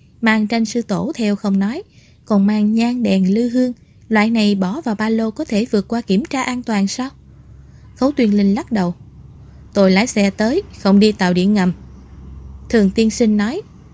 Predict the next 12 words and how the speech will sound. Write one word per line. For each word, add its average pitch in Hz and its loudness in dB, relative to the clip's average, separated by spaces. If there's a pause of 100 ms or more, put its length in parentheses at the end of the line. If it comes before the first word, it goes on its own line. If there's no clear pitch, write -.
(600)
"Đây 190 4
là 180 2
vị 185 0
sư 233 0
tổ 196 0
nào?" 202 0 (1000)
"Sư 226 2
tổ 190 0
Khấu 277 -2
gia 226 2
nhà 190 2
tôi." 208 -2